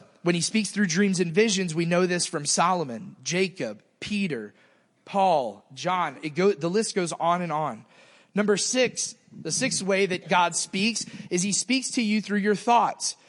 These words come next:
I love what Matthew one twenty says about Joseph, Jesus' earthly father. It says that while he was thinking on these things, the Lord spoke to him. It doesn't say he was praying. It says he was thinking about,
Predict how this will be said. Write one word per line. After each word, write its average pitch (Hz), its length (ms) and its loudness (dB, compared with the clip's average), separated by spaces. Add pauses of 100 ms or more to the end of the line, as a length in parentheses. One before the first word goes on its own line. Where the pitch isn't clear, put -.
(380)
I 180 80 4
love 220 240 4
what 240 160 2
Matthew 220 360 2
one 208 260 2
twenty 208 320 0
says 160 340 0
about 165 280 0
Joseph, 185 460 2
Jesus' 165 380 -2
earthly 196 300 4
father. 147 540 2 (320)
It 202 120 2
says 240 300 4
that 196 160 4
while 214 240 6
he 233 160 2
was 208 240 2
thinking 294 640 0
on 208 280 4
these 214 280 -2
things, 185 680 -2
the 170 120 2
Lord 202 360 4
spoke 214 400 0
to 160 100 -4
him. 113 300 -12 (480)
It 190 100 0
doesn't 226 240 2
say 233 140 2
he 208 120 2
was 165 120 -2
praying. 208 460 0 (240)
It 214 120 -2
says 226 200 2
he 240 120 2
was 202 180 2
thinking 240 460 -2
about, 165 140 -4